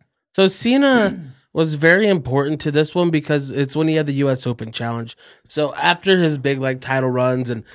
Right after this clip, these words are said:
they kept trying to shove shit down our throats with, like, the, um, when they were putting the belts back together, um,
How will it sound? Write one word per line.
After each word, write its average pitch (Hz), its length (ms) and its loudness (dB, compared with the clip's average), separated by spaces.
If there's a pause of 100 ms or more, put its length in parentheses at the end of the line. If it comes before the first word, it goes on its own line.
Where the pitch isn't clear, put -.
(180)
they 131 120 -2
kept 139 220 0
trying 139 160 4
to 131 100 4
shove 127 320 0
shit 131 240 -2
down 127 200 -2
our 120 100 -4
throats 123 380 -2
with, 123 140 -10
like, 120 280 -4 (400)
the, 123 520 -2
um, 117 220 -4
when 123 100 -6
they 120 140 -4 (160)
were 127 120 -6
putting 127 260 -2
the 120 100 -2
belts 113 340 -6
back 120 240 -4
together, 110 580 -8 (380)
um, 110 600 -6